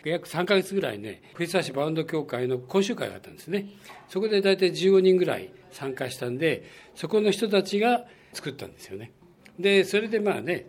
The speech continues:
結構古いから、<laughs> 途中で挫折したりなんかしてて、で、私らが夫婦が入った頃はね、えーと、今から十三年前なんで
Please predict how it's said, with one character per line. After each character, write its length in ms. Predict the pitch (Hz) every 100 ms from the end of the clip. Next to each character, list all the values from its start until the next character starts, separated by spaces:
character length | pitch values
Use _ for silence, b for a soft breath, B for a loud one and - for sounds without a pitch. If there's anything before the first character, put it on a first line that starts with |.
| -
結 160 | 226 202
構 80 |
古 200 | - 175
い 160 | 233 196
か 140 | 127
ら、 220 | 110 127 - -
<laughs> 80 | -
途 100 | 156
中 200 | 185 190
で 140 | 160
挫 280 | 139 147 -
折 80 | 165
し 100 | -
た 80 | 165
り 60 |
な 100 | 131
ん 40 | 123
か 140 | 101
し 60 | -
て 140 | 113
て、 260 | - 123 - B B -
で、 80 | 135
私 340 | 143 226 262
ら 80 | 180
が 120 | 131
夫 180 | - 202
婦 120 | 151
が 140 | 120
入 140 | 98 143
っ 40 |
た 180 | 139 123
頃 180 | - 117
は 120 | 95
ね、 200 | 101 - B B B B B 110
え 80 |
ー 40 | 107
と、 100 | 143
今 160 | 160
か 80 | -
ら 60 | 98
十 160 | 107 143
三 200 | 151 143
年 140 | 135
前 160 | 131 101
な 80 |
ん 160 | - -
で 260 | 117 101